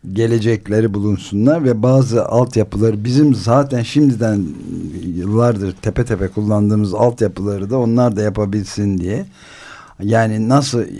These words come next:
Hindistan ya da Nijerya gibi ülkelerin iklim değişi-, iklim krizinden endişe duymalarını bekleriz ki biz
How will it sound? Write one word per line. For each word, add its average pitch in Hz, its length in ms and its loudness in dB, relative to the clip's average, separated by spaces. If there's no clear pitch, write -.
Hindistan 113 480 2
ya 110 200 2
da 107 80 2
Nijerya 110 560 2
gibi 101 160 -2
ülkelerin 101 680 0
iklim 117 480 -2
değişi-, 104 460 -2
iklim 117 360 0
krizinden 104 960 0
endişe 104 440 -2
duymalarını 104 540 0
bekleriz 107 500 0
ki 98 180 -6
biz 110 200 -6